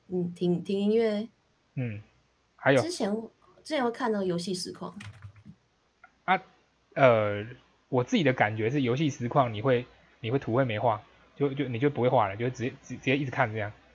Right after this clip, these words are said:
Speaker 1: 哦，我用听的，我听那个。
Speaker 2: 所以你画面会开着吗？
Speaker 1: 会开旁边。
Speaker 2: 应该说你画面会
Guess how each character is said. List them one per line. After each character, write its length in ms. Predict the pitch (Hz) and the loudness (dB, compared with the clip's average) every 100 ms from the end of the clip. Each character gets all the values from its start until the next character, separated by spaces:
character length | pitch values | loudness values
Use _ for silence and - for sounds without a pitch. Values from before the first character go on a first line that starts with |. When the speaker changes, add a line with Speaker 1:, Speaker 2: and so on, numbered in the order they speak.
| _ _ _ _ | _ _ _ _
Speaker 1:
哦， 100 | - | -4
我 120 | 190 214 | 0 0
用 80 | |
听 220 | 247 214 196 | 0 -2 -2
的， 160 | 135 | -2
我 80 | 98 | -6
听 180 | 180 196 | -8 -6
那 80 | 185 | -4
个。 260 | 170 156 - - _ _ - _ _ _ _ _ | -4 -6 -10 -20 _ _ -20 _ _ _ _ _
Speaker 2:
所 140 | - | 6
以 40 | 254 | 6
你 80 | |
画 180 | 147 214 | 10 10
面 120 | 190 | 10
会 80 | 175 | 4
开 340 | 175 - 156 156 | 2 6 8 8
着 200 | 139 117 | 4 0
吗？ 300 | 113 117 - _ _ _ _ _ _ _ _ _ | 0 -2 -6 _ _ _ _ _ _ _ _ _
Speaker 1:
会 80 | 226 | 4
开 0 | |
旁 0 | |
边。 0 | |
Speaker 2:
应 0 | |
该 60 | |
说 120 | 220 - | 8 8
你 140 | 139 | 8
画 160 | 175 170 | 6 8
面 120 | 165 | 8
会 160 | 165 | 6